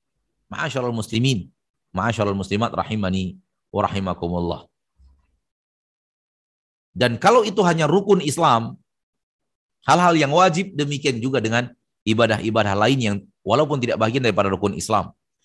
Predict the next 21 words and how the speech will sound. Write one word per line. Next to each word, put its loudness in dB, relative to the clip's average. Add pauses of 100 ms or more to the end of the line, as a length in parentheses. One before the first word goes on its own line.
(180)
Hal 4
yang 4
menjadi 0
amalan, 2 (720)
yang 0
akan -2
kita 0
amalkan 0
dalam 0
bentuk -4
ibadah. 4 (2000)
Hal 2
yang 2
pertama 2
yang 0
harus -2
kita -4
lakukan -2
sebelum 2
melakukannya 0
adalah 0